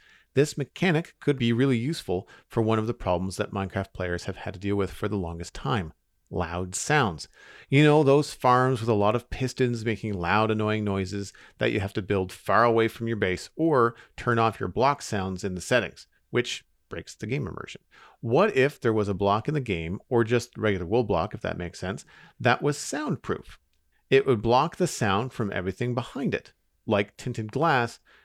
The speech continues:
an area has to be fully covered to be completely silent, or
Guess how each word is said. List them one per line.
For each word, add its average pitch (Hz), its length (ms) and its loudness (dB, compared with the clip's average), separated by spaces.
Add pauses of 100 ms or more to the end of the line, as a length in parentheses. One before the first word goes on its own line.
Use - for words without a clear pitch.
(160)
an 127 120 0
area 127 320 6
has 113 220 0
to 120 80 -6
be 107 120 -2
fully 107 300 -4
covered 107 420 -2
to 104 80 -8
be 104 120 -4
completely 104 460 -8
silent, 139 440 -2 (120)
or 190 360 2